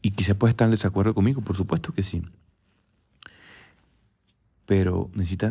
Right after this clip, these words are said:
necesitamos informar más de nuestra conciencia según el sentido bíblico. ¿Por qué tenemos los gobernantes que, que tenemos?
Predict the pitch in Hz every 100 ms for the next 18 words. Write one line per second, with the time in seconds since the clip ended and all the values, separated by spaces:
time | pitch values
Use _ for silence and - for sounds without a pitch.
0 | 120 101 90 95 110 113 90 92 90 95
1 | 92 110 98 104 - 82 - 87 90 87
2 | 82 80 82 - 85 82 82 82 - -
3 | _ _ _ _ _ _ _ _ - 95
4 | 92 104 107 113 113 98 90 95 113 110
5 | 95 95 - 92 90 90 107 123